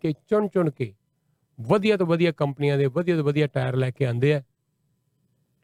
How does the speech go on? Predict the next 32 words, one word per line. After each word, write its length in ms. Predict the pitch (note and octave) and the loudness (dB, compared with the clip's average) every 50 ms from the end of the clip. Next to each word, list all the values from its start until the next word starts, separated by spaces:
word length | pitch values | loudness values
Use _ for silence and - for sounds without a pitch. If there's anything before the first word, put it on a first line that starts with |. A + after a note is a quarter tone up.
| _ _ _ _ _ _ - - | _ _ _ _ _ _ -2 2
ਔਰ 140 | C3+ C#3 | 2 2
ਹੋਲਸੇਲ 540 | B2+ G#2+ C3 D3+ F3+ G3+ F#3 - F3+ F3 F3 | 4 4 4 4 4 2 2 2 0 0 2
'ਤੇ 140 | D#3 G3+ F3 | 2 -2 -4
ਖਰੀਦਦੇ 520 | - - D#3+ E3+ E3+ D#3+ D3 F3+ F3+ F#3 | -2 0 0 0 0 0 2 2 2 2
ਆ, 80 | F#3 F3+ - _ _ _ _ _ _ _ - | 0 -2 -6 _ _ _ _ _ _ _ -2
ਇਸ 180 | E3+ F3+ E3+ - | 0 0 0 0
ਕਰਕੇ 260 | - E3 D3 B2+ D3+ | 0 -2 -2 -2 -4
ਤੁਹਾਨੂੰ 240 | - D#3 C#3+ C#3 B2 G2+ B2+ | -4 -2 -2 -2 -2 -2 0
ਹੋਲਸੇਲ 320 | D3 E3+ F3 D3+ F3 E3+ | 0 0 0 0 -2 -2
ਪ੍ਰਾਈਸ 260 | D3 - C#3+ C3 B2 | -2 -2 -2 -2 -2
'ਤੇ 120 | - - B2+ | 0 -2 -2
ਹੀ, 80 | B2 | -2
ਪ੍ਰਾਈਸ 280 | A#2+ - C3+ B2+ B2+ A#2+ | -2 -2 -2 0 0 0
'ਤੇ 100 | - A#2+ | -2 -4
ਹੀ 60 | A#2+ - - | -6 -4 -2
ਪਾ 160 | C3+ B2+ B2 | -2 -2 -2
ਕੇ 140 | - C3+ B2 | -2 -4 -4
ਦੇਣਗੇ। 340 | A#2 A#2+ A#2 A2+ G2+ G#2 F#2+ _ _ _ _ _ _ _ _ _ _ | -4 -2 -4 -4 -6 -10 -18 _ _ _ _ _ _ _ _ _ _
ਮਿਸ਼ਲਨ, 420 | D3 F3 E3+ - F#3 F3 D#3+ C3+ A#2 A2+ - _ | 2 2 2 2 2 0 0 0 -2 -6 -6 _
ਗੁੱਡਰਿਚ, 340 | D#3+ F3+ F3+ E3 D#3+ D3+ B2 - - | -2 -2 0 0 -4 -6 -6 -8 -8
ਗੁੱਡਏਅਰ, 500 | A2+ A#2+ E3 F3 D#3+ E3 D#3 D3+ C#3 C3+ - | -4 -2 -2 0 0 0 0 0 0 -2 -2
ਏਓਲਸ, 440 | E3+ E3+ E3 D#3+ D#3 C#3+ C3 - C3+ | 0 2 2 2 2 0 -2 -4 -6
ਹੈਨਕੁਕ, 640 | A#2 A2 D3 E3 F3 E3+ - - D#3 C3 - _ - | -2 0 2 2 2 0 -2 -2 -4 -4 -4 _ -12
ਡਨਲਪ, 460 | A#2+ A2 D3 E3 F3 E3+ D#3+ C#3+ C3 _ _ _ _ _ _ _ _ _ _ _ _ _ _ _ _ _ _ _ - | -6 0 0 2 2 2 0 0 -2 _ _ _ _ _ _ _ _ _ _ _ _ _ _ _ _ _ _ _ 0
ਬਹੁਤ 440 | D3 D#3+ D3+ G3 A#3+ A#3+ - - F3 | 0 2 2 0 -2 -2 -2 -2 0
ਲੰਬੀ 300 | D3 C#3+ D3 D3+ D#3+ D#3 | 2 2 2 2 0 0
ਚੌੜੀ 200 | E3+ E3 D#3 C#3+ | 0 0 0 0
ਲਿਸਟ 380 | C3 B2+ E3+ F#3 - - - | 0 0 0 -2 -2 -2 0
ਹੈ 140 | E3 D#3+ D#3+ | 0 0 0
ਉਹਨਾਂ 140 | E3 E3 D#3 | 0 -2 -2
ਕੰਪਨੀਆਂ 540 | - - C3+ C3 B2 - F3 F3+ F#3 F#3 F3 | -2 -2 -2 -2 0 0 2 2 2 2 2
ਦੀ 160 | D#3 D#3 F3 | 0 -2 -4